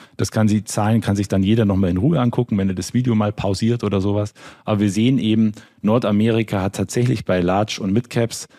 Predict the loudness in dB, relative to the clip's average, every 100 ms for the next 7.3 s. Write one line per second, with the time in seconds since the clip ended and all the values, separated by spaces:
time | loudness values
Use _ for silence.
0 | _ 0 0 2 2 2 2 0 0 0
1 | -4 -2 0 0 0 -2 0 0 -2 -2
2 | -4 -2 -2 0 2 4 2 2 -2 -2
3 | 0 0 2 0 -2 _ -6 0 0 0
4 | -4 -6 -4 -2 0 -2 -2 -2 0 0
5 | 0 -2 -6 -2 0 0 -2 -8 _ -4
6 | -2 0 0 0 2 2 0 0 0 0
7 | 0 0